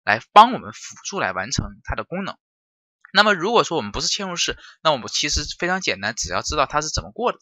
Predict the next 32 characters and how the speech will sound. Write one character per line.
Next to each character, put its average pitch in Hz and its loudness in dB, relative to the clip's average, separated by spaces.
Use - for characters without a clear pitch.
完 101 0
成 104 -6
就 104 -12
可 - -8
以 87 -8
了 - -20
啊。 - -4
但 220 6
对 262 4
于 - 6
我 196 2
们 107 -6
作 190 0
为 151 -2
嵌 - 2
入 208 -2
式 - 2
工 147 -8
程 160 -4
师 175 2
来 143 4
说， 120 -4
我 101 -8
们 95 -12
需 - -2
要 165 4
大 147 4
家 139 4
能 127 -8
够 131 -4
理 110 -6
解 - -6